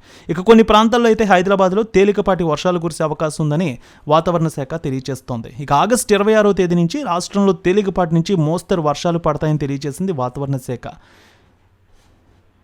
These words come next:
ఇక ఏపీలో అయితే మోస్తరు వర్షాలు కురుస్తాయి. తెలంగాణకైతే భారీ వర్ష సూచన అయితే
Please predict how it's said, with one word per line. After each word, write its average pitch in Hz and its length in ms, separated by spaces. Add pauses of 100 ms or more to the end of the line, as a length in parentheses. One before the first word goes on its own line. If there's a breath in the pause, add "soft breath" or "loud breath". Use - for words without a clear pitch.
(140)
ఇక 165 100
ఏపీలో 226 460
అయితే 247 200
మోస్తరు 202 440
వర్షాలు 202 320
కురుస్తాయి. 151 420 (100)
తెలంగాణకైతే 175 720
భారీ 147 360
వర్ష 156 280
సూచన 170 320
అయితే 156 340